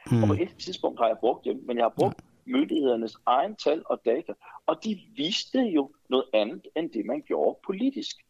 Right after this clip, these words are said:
Speaker 1: Ja.
Speaker 2: Coronapasset er, er det bedste eksempel derpå. Der var ingen belæg for, at, at, at, at uvaccinerede skulle, skulle have en,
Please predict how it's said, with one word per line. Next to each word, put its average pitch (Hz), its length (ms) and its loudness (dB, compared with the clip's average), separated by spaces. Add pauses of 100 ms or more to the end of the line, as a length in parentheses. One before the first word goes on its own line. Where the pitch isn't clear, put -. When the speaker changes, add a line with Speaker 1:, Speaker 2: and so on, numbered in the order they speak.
Speaker 1:
Ja. 113 100 2 (160)
Speaker 2:
Coronapasset 170 960 2
er, 135 80 4 (120)
er 135 80 4
det 131 140 -4
bedste 165 280 -2
eksempel - 400 -4
derpå. - 320 -6 (600)
Der 139 120 2
var 165 260 -2
ingen 214 420 -4 (320)
belæg 151 460 2
for, 139 320 -2 (260)
at, 143 160 2 (100)
at, 139 320 0
at, 123 140 0 (140)
at 113 180 2
uvaccinerede 120 760 -2
skulle, 120 400 -4
skulle 117 240 -2
have 151 200 -2
en, 120 260 -6